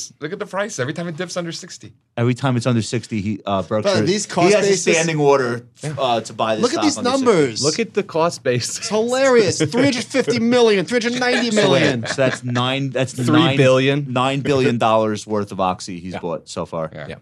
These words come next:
Speaker 4: And
Speaker 2: That we know of, 'cause
Speaker 1: That
Speaker 2: we
Speaker 1: we
Speaker 2: haven't
Speaker 1: know.
Speaker 2: seen the recent filings.
Speaker 4: And this
Speaker 1: Mm.
Speaker 4: does not include the warrants, which I think are for, what, another eighty million shares or something?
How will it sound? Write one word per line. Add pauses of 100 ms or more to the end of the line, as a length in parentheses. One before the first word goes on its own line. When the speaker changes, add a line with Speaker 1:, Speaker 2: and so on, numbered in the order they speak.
(560)
Speaker 4:
And
Speaker 2:
That
we
know
of,
'cause
Speaker 1:
That
Speaker 2:
we
Speaker 1:
we
Speaker 2:
haven't
Speaker 1:
know.
Speaker 2:
seen
the
recent
filings.
Speaker 4:
And
this
Speaker 1:
Mm.
Speaker 4:
does
not
include
the
warrants,
which
I
think
are
for,
what,
another
eighty
million
shares
or
something?